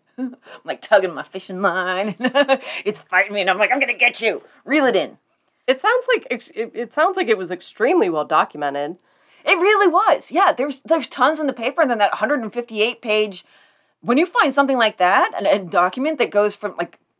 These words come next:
Speaker 1: analyzes everything and lists all the testimony and all, the, the burglaries are listed one by one by one by one with addresses and everything. You don't see that.
Speaker 2: Yeah.
Speaker 1: <laughs>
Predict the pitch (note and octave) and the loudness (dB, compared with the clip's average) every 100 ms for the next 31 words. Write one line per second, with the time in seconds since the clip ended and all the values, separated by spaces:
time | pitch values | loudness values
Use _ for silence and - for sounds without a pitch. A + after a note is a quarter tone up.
0 | - F#3+ A3 B3+ C4 C4+ C4+ C4 C4+ C4+ | -2 2 4 4 4 2 0 0 0 0
1 | C#4 C#4+ C#4+ C#4+ G3+ E3+ G#3 - A3+ F#3+ | -2 -2 0 0 -2 -2 -4 2 2 2
2 | F3 A3+ A3+ C4+ C#4 B3 F3+ F3+ G#3 G#3+ | -2 -4 -2 0 0 2 2 2 -2 0
3 | G#3+ - A#3+ F4+ F#4+ G3+ F3+ E3+ E3+ D#3+ | 0 2 2 2 -2 -2 0 0 -2 -4
4 | E3 C3 E3 E3 E3+ F3 F3+ F#3+ G3+ G#3+ | -8 -4 -2 2 2 2 2 2 2 2
5 | C4 D#4+ - - - G3 E3 F3+ G3+ C4 | 2 0 -4 -16 -6 0 2 2 0 -2
6 | A#3+ B3 D#4 E4+ C4+ D3+ C#3 _ G3 E4+ | -4 -2 -2 -2 -2 -2 -4 _ -2 2
7 | - G#3+ - _ - - B4+ C5 A3+ F3+ | 2 0 -12 _ -20 -4 -2 0 0 0
8 | G#3+ G#3+ - G3 F#3 - C#4+ D#4 E4+ E4+ | -2 -6 -4 -2 -2 -2 -2 0 0 0
9 | F4+ | -4